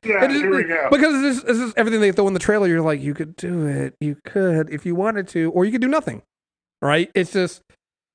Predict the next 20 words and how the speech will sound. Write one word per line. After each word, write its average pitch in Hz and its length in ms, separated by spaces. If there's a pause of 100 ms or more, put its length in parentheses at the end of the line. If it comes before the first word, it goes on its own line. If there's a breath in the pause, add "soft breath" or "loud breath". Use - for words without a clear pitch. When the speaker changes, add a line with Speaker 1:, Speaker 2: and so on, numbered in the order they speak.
(160)
Speaker 1:
Or 254 220
you - 80
can 302 140
end 262 100
up 269 100
like 262 160
Kevin 269 280
Sorbo 262 480 (120)
with 247 240
thirty 294 300
scripts 262 240
of - 100
fan 294 220
fiction 240 320
on 214 80
your 208 100
laptop, 208 400 (260)
Speaker 2:
<laughs> - 220
Speaker 1:
but 262 140
the 240 120